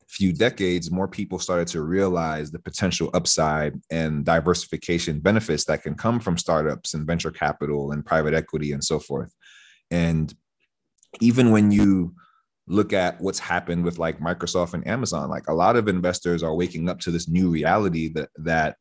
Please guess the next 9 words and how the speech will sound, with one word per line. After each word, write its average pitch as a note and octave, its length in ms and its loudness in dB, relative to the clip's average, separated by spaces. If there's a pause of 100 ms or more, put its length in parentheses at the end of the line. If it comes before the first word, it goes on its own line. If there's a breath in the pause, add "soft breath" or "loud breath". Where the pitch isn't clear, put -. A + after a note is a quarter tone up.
(1700 soft breath)
alpha A#2 280 4
is G#2+ 240 6
increasingly G2+ 880 0
being E2+ 560 -2
generated E2 760 -2
in E2+ 100 -2
the E2 80 0
private D#2 320 -2
markets, - 640 -8